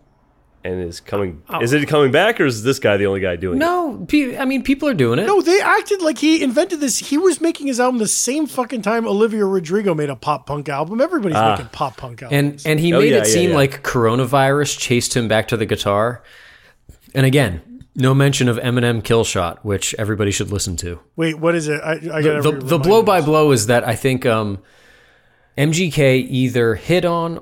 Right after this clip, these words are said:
Speaker 2: or harassed or tweeted at Haley, Eminem's daughter.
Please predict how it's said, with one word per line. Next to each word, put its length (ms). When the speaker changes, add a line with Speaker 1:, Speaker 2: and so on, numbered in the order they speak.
Speaker 2:
or 340
harassed 920
or 80
tweeted 440
at 520
Haley, 580
Eminem's 380
daughter. 380